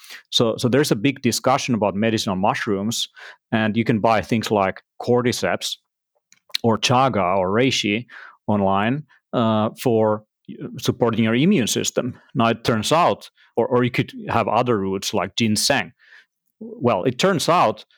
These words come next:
that if, if you have wild harvested, uh,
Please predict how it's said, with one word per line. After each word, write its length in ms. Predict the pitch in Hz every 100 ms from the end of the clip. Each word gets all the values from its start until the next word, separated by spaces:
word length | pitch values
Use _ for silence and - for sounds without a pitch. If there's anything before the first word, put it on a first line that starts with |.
| -
that 140 | 120
if, 260 | 131 143 -
if 140 | 135 127
you 80 |
have 100 | 147
wild 360 | 110 123 143 143
harvested, 840 | - 117 107 113 120 - 113 104 - _ _
uh, 340 | 117 104 101